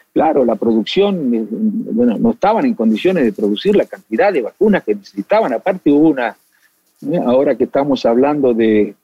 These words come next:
de la Agenda veinte treinta, bueno, podríamos haber debutado, eh, por lo menos con relación a este tema, con mayor, mayor solidaridad, ¿no es cierto?, en el mundo. Eh, tendríamos que haber, eh,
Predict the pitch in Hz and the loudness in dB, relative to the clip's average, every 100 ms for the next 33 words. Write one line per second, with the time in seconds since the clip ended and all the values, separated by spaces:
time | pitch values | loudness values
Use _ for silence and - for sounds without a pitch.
0 | _ _ - 110 107 - 160 123 131 135 | _ _ -2 0 0 0 0 2 2 0
1 | 107 117 180 196 117 113 151 107 - 113 | -2 0 0 0 -2 0 0 0 0 2
2 | 139 151 127 117 135 143 117 104 101 160 | 2 0 0 2 2 2 2 0 0 0
3 | 165 127 117 117 _ _ _ 143 - 113 | 2 2 0 -4 _ _ _ -12 -4 0
4 | 107 131 147 - 110 107 107 147 143 - | 2 2 0 0 0 0 0 0 0 -2
5 | 110 131 151 135 113 107 101 104 123 131 | 0 0 0 -2 -2 0 0 0 2 2
6 | 113 - _ _ _ 113 104 123 - 107 | 0 -8 _ _ _ -4 -2 0 0 0
7 | 101 104 101 127 185 156 214 202 139 156 | 0 0 2 2 0 0 -2 0 0 0
8 | - 113 110 104 117 107 98 98 95 _ | 0 2 2 2 2 2 -4 -6 -10 _
9 | _ _ - 123 113 107 120 113 104 107 | _ _ -2 -2 2 2 4 2 0 0
10 | 113 117 104 | 2 2 0